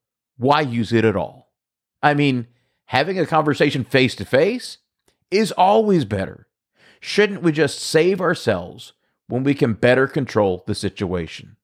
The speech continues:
<laughs> I have a problem with this line of thinking, and maybe this will help. What do you mean by online communication? Do you mean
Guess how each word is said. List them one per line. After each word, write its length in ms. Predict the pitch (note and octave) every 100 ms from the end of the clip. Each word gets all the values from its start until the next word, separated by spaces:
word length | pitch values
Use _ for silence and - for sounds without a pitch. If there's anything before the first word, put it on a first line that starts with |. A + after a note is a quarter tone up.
| _ _
<laughs> 260 | _ _
I 80 | - - _ _ - _ _ _ _ _ _ _ _
have 220 | - G3+
a 60 | A3+
problem 420 | - F3+ E3 B2
with 180 | G2 -
this 240 | G#2 G#2
line 260 | - F#2+ F#2+
of 100 | F2
thinking, 580 | - F2+ - D#2+ D#2+ - -
and 260 | A#2+ A#2 -
maybe 340 | B2+ C3+ C3 A#2
this 300 | G2 F#2+ -
will 140 | F2+
help. 320 | - - - - _ _ _ _ _ _ _ _ _ _ _ _ -
What 80 | D3+
do 60 | F3+
you 180 | F3
mean 220 | C#3+ B2 A#2
by 180 | G#2
online 400 | G2+ G2 F2 F2+
communication? 760 | F2 F2 F2 E2+ F2 - - - _ _ _ _ _ _ _ _ _ _ _ A2
Do 140 | G2+
you 220 | C#3+ F3
mean 500 | D#3 C#3 B2+ C#3 D3+